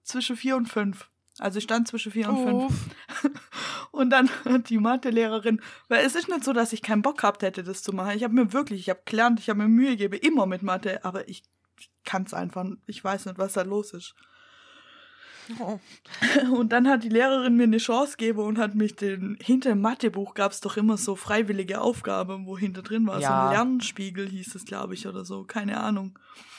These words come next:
Speaker 1: Und da hat sie gesagt,
Speaker 2: Ja, irgendwie sowas, keine Ahnung mehr.
Speaker 1: „Komm, du hast jetzt die Möglichkeit, mach, löst den komplette, das komplette Kapitel, <laughs> will ich haben als Ding, du hast, was weiß ich,
Speaker 2: Was?
Speaker 1: zwei, drei Wochen Zeit.“ Ich hatte schon lange Zeit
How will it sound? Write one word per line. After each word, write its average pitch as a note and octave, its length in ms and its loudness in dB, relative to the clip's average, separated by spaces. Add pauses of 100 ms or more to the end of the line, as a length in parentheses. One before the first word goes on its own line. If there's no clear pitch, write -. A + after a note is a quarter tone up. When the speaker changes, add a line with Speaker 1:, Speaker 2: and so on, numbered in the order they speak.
(300)
Speaker 1:
Und G#3 100 4
da A3+ 100 6
hat A#3+ 120 0
sie B3 100 -4
gesagt, A#3 260 0
Speaker 2:
Ja, - 40 -2
irgendwie D3 160 -4
sowas, C3+ 280 -4
keine C#3 220 -6
Ahnung C3 140 -6
mehr. B2+ 100 -4
Speaker 1:
„Komm, C#4+ 260 2
du B3 140 2
hast A#3 220 4
jetzt G#3+ 220 -6
die G#3+ 40 0
Möglichkeit, B3+ 720 0 (360)
mach, A#3+ 240 2 (180)
löst C#4 420 0
den B3+ 140 4
komplette, B3 600 2
das A3 160 -4
komplette C#4+ 380 0
Kapitel, C4 760 -2 (240)
<laughs> - 1120 -4
will C4 180 2
ich B3+ 140 0
haben C#4+ 280 4
als A3 420 4
Ding, E4+ 200 -2
du B3 120 4
hast, G#3+ 260 2
was G#3 180 -2
weiß G#3 100 -4
ich, C#4 120 4
Speaker 2:
Was? G#3+ 100 0
Speaker 1:
zwei, B3 220 2
drei G#3+ 240 0
Wochen G#3+ 240 -2
Zeit.“ A3 140 2
Ich G3+ 120 -2
hatte F#3 160 -2
schon F#3+ 180 2
lange F3+ 280 -4
Zeit E3 360 -8